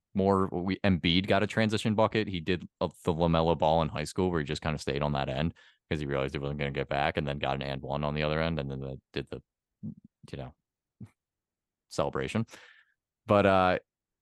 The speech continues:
he, he was, uh, like, Embiid's out in transition. Maxey obviously is really good at pushing in transition. I haven't had as many infuriating.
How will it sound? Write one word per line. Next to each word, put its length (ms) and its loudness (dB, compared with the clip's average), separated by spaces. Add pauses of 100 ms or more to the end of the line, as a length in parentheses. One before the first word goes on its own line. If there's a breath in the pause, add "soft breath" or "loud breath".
(140)
he, 200 0
he 200 2
was, 260 -2
uh, 380 2 (400)
like, 200 0 (300)
Embiid's 380 4
out 160 4
in 60 -2
transition. 680 -2
Maxey 340 -2
obviously 340 -2
is 80 -4
really 200 2
good 120 0
at 60 -4
pushing 240 -4
in 60 -2
transition. 460 -2
I 120 0
haven't 180 2
had 160 2
as 200 -2
many 240 -2
infuriating. 760 0